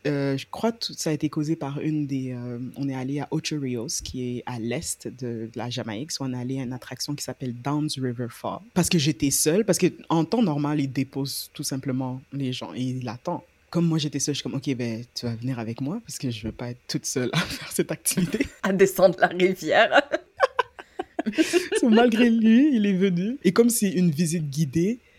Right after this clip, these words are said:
Speaker 1: je crois que les gens, ils assument tout simplement, « Ah, c'est un couple. »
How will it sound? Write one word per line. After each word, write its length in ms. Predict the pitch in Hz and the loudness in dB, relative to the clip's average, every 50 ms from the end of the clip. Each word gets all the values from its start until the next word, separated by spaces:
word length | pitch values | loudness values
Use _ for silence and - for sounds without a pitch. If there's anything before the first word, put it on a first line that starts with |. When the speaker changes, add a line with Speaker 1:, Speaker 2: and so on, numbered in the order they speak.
| _ _ _ _ | _ _ _ _
Speaker 1:
je 80 | - - | -10 -4
crois 180 | - - 202 208 | 0 0 2 2
que 100 | - 196 | 4 4
les 140 | 160 160 | 4 4
gens, 160 | 170 160 175 185 | 4 4 4 4
ils 200 | 180 165 131 147 | 2 2 2 0
assument 340 | 147 143 - - 180 175 | 0 0 0 0 0 0
tout 120 | 165 170 151 | 0 -2 -2
simplement, « 460 | - 165 156 151 151 143 143 143 - | -2 -2 0 0 0 0 0 -2 -2
Ah, 160 | - 170 170 165 | -2 -2 -2 -2
c'est 160 | - - 285 | -2 -2 -2
un 80 | 277 277 | -4 -4
couple. » 500 | - - - 302 254 160 - 131 120 | -2 4 6 6 6 6 0 -6 -8